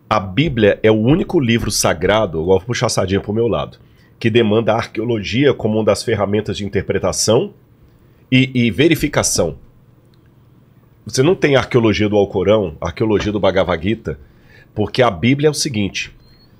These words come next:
a história desse livro não pode ser, é, metafórica.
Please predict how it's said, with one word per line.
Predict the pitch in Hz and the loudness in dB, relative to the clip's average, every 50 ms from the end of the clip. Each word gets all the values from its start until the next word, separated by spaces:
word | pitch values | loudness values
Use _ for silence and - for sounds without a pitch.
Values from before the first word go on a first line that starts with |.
| _ - | _ -2
a | 104 101 | -2 0
história | 98 - - - - - 139 143 143 143 | 0 0 -4 -4 0 0 2 2 2 2
desse | 131 120 - - - 95 | 0 -2 -4 -4 -4 -4
livro | 98 117 127 127 98 - 90 85 | -2 0 0 -2 -2 -4 -6 -4
não | 90 107 123 143 | -2 -2 -2 -2
pode | 139 - - 107 113 117 113 117 104 | -4 -2 0 0 2 2 0 -2 -4
ser, | - - - 110 104 104 110 117 - - - _ _ _ _ _ _ _ - | -2 -2 0 0 0 0 0 -2 -6 -12 -20 _ _ _ _ _ _ _ 0
é, | 98 98 95 95 92 | 2 4 4 4 4
metafórica. | 92 95 107 110 - - 110 - - - 104 104 101 95 90 78 - - 78 67 | 2 0 -2 -2 -2 -4 -6 -6 -6 -2 0 2 2 2 0 -4 -8 -8 -10 -10